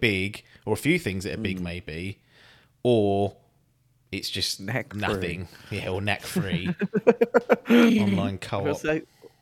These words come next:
Speaker 2: what's his name who did that? The fucking Cerny, wasn't
Speaker 1: Mm.
Speaker 2: it? Marcus.
Speaker 1: Big Cerny.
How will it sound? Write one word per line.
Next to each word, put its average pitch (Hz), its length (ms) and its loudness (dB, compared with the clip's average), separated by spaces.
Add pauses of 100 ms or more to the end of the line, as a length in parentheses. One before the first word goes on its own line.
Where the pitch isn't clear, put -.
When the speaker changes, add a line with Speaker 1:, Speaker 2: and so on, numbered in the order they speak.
(140)
Speaker 2:
what's 147 240 -6
his 151 160 0
name 160 280 0
who 156 120 -2
did - 240 -6
that? 170 240 0
The 135 60 -6
fucking 120 720 -8
Cerny, 110 540 0
wasn't 95 260 -2
Speaker 1:
Mm. 92 80 -6
Speaker 2:
it? - 500 -18 (100)
Marcus. 131 960 -2 (260)
Speaker 1:
Big 101 200 -6
Cerny. 92 640 -4